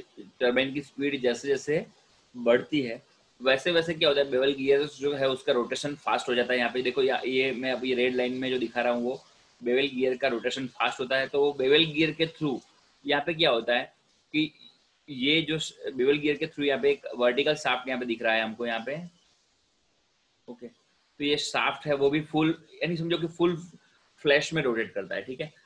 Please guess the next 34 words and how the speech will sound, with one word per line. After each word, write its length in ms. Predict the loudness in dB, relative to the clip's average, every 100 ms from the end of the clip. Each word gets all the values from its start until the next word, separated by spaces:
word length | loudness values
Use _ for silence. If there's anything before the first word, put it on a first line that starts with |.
| -4
तो 60 | 2
क्या 120 | 4
होता 240 | 4 2 0
है 120 | -2
यहाँ 140 | -4 -4
पे 100 | -6
कि 580 | -10 _ _ _ -10 0
जैसे 280 | 0 2
जैसे 240 | 0 2 0
ये 100 | 0
shaft 500 | -2 0 0 0 -4
हमारा 340 | -4 0 2
rotate 440 | 2 -2 -2 -4 -4
होता 260 | -4 -2
है, 140 | -2 -2
ये 160 | -4
shaft, 420 | -4 -2 -4 -6 -18 -16
okay, 240 | -10 -10 -10 _ _ _ _ _
वैसे 340 | -2 0 0 0
वैसे 420 | 0 2 0 0
यहाँ 200 | 0 -2
पे 100 | 0
जो 100 | -4
fly 360 | -4 -2 0 2
balls 360 | 2 4 4 0
हमारे 400 | -4 -2 -2 -2
जो 140 | -4 -6
है 220 | -4 -4
ये 180 | -2 -4
दोनों 400 | -2 -4 -4 -8
fly 240 | -4 -4
balls 320 | -2 -2 -4 -6
बराबर, 280 | -8 -4 -6
वो 680 | -6 0 4 6 4 0